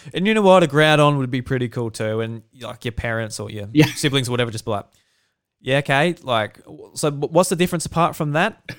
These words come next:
Speaker 1: "Mm, uh, I like red as well as blue, I guess." Like,
Speaker 2: Yeah.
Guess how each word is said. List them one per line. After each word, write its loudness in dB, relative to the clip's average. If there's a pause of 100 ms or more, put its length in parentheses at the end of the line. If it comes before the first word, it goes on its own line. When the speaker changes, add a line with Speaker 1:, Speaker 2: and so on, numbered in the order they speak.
Speaker 1:
"Mm, -6 (560)
uh, 4 (140)
I -2
like 2
red -2
as -6
well 0
as -6
blue, -4 (440)
I -10
guess." -4
Like, -8 (260)
Speaker 2:
Yeah. 4